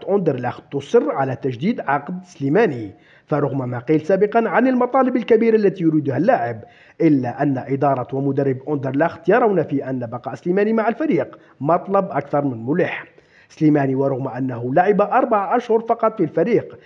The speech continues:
إلا أنه ترك بصمة واضحة وبات من هدافي أوندرلاخت والدوري ككل. وأدلى ياسبار فرادبيرغ المدير الرياضي لنادي أوندرلاخت بتصريحات إعلامية تكلم فيها عن تجديد سليماني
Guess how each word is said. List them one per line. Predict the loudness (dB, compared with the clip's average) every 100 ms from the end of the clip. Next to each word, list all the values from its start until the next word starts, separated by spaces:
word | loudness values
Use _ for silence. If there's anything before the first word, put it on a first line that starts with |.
| -20 -4
إلا | 2 4 4
أنه | 4 2 0
ترك | 0 0 -2 -6
بصمة | -6 -6 -8 -8
واضحة | 0 0 0 -4 -8 -12 _ _
وبات | -2 0 -2 -2
من | -4 -4
هدافي | -6 -8 -8 -4 -4 -2
أوندرلاخت | -4 0 0 2 0 -2 -10 2
والدوري | 2 4 0 2 0
ككل. | -4 -8 -8 -8 -10 -14 _ _ _ _ _ -2
وأدلى | 0 0 -2 -2 -4
ياسبار | -4 -6 -8 -6 -6
فرادبيرغ | -2 -2 2 4 4 0 -4
المدير | 0 0 2 2
الرياضي | 2 2 2
لنادي | 2 2 0 -2
أوندرلاخت | -2 2 2 0 -8 -8
بتصريحات | -8 -6 -4 -2 0 -2 0
إعلامية | 4 6 6 4 0 -4 -14 -20 -4
تكلم | -4 0 -2 -2 -8 0
فيها | 2 2
عن | 2 0
تجديد | 0 -2 -2 -4
سليماني | -4 0 2 2 0 -10